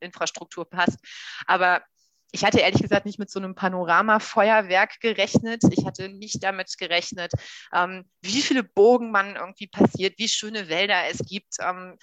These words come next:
und womit ich auch gar nicht gerechnet hatte, war, dass ich sogar Begleitung haben würde. Also ich bin eigentlich gewöhnt, ähm, wenn ich in Deutschland unterwegs bin, dass ich in der Regel nicht nur die Tage, sondern auch die Abende allein bestreiten muss. Und hatte jetzt das ganz große Glück, dass mit mir am gleichen Tag, ähm,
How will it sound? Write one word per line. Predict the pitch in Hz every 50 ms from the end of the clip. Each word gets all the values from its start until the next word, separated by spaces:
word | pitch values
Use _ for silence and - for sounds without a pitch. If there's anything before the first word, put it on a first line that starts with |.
| - - -
und | - 190 202
womit | 202 208 208
ich | 185
auch | 180 185
gar | - 165 170 -
nicht | - - -
gerechnet | - 180 175 190 - - 196 -
hatte, | 208 190 - 190 180
war, | 175 175
dass | 180 185 -
ich | 196 175 -
sogar | - - 170 170
Begleitung | - 175 - 147 143 226 - 262 254 233
haben | 240 220 233 240 226
würde. | 220 226 254 254 277
Also | 233 185 - 175
ich | - -
bin | _ - 196 - - -
eigentlich | 160 180 202 214 214 - 202 - -
gewöhnt, | - 175 165 165 175 180 180 185 180 - -
ähm, | - 165 160 170 175
wenn | 165 170
ich | 170 - 185
in | 175
Deutschland | 160 165 185 - 185 170 160
unterwegs | 170 - - 170 151 160 160 - -
bin, | - 170 165
dass | 165 -
ich | 175 170
in | 180
der | 175 165 170
Regel | 180 180 180 175
nicht | 175 175 - -
nur | 175 170
die | 180 180
Tage, | - - 165 165 175 175
sondern | 170 175 180 180 -
auch | - -
die | - - -
Abende | - 208 214 214 190
allein | 180 190 185 190 202
bestreiten | 202 202 - - 180 185 190 185 185
muss. | 185 185 196 - - - - - - - - - - -
Und | 180 185
hatte | 190 - -
jetzt | 185 - -
das | - -
ganz | - 165 175 214 247 -
große | - 208 220 240 - 214
Glück, | 214 208 226 208 _ _ _ _ _ _ _ _ _ _ _ _ -
dass | - - - -
mit | 202 294 - -
mir | 233 240 254 269 262 269 -
am | 196 196
gleichen | 190 175 180 185 185 226 220
Tag, | - - 214 202 208 208 - -
ähm, | - 185 185 190 190 190 185 185